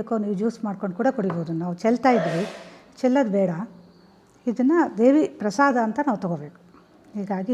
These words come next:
ಇದನ್ನು ಮಾಡಿದ್ದೀನಿ. ಶುಕ್ರವಾರ ಹತ್ತುವರೆಯಿಂದ ಹನ್ನೆರಡು ಗಂಟೆ ತನಕ ರಾಹುಕಾಲ, ಮಂಗಳವಾರ ಮೂರರಿಂದ ನಾಲ್ಕೂವರೆ ತನಕ ರಾಹುಕಾಲ. ಇದರಲ್ಲಿ ಹಚ್ಚಿದ್ರೆ ಬಹಳ ಒಳ್ಳೆಯದು. ನಮ್ಮ ಮನದ ಬೈ-, ಅಭೀಷ್ಟಗಳೆಲ್ಲ ನೆರವೇರಿಸ್ತಾಳೆ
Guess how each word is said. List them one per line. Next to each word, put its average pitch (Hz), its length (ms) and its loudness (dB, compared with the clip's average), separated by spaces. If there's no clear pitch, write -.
ಇದನ್ನು 185 220 -4
ಮಾಡಿದ್ದೀನಿ. 175 360 -4
ಶುಕ್ರವಾರ 202 440 -4
ಹತ್ತುವರೆಯಿಂದ 208 560 0
ಹನ್ನೆರಡು 202 360 2
ಗಂಟೆ 170 200 -4
ತನಕ 180 120 -6
ರಾಹುಕಾಲ, 180 380 -4
ಮಂಗಳವಾರ 240 440 2
ಮೂರರಿಂದ 254 380 4
ನಾಲ್ಕೂವರೆ 196 420 0
ತನಕ 165 140 -8
ರಾಹುಕಾಲ. 165 380 -6
ಇದರಲ್ಲಿ 190 400 -4
ಹಚ್ಚಿದ್ರೆ 240 340 -2
ಬಹಳ 202 180 0
ಒಳ್ಳೆಯದು. 202 380 -2
ನಮ್ಮ 196 180 -4
ಮನದ 202 180 -4
ಬೈ-, 214 240 0
ಅಭೀಷ್ಟಗಳೆಲ್ಲ 214 720 0
ನೆರವೇರಿಸ್ತಾಳೆ 180 520 -4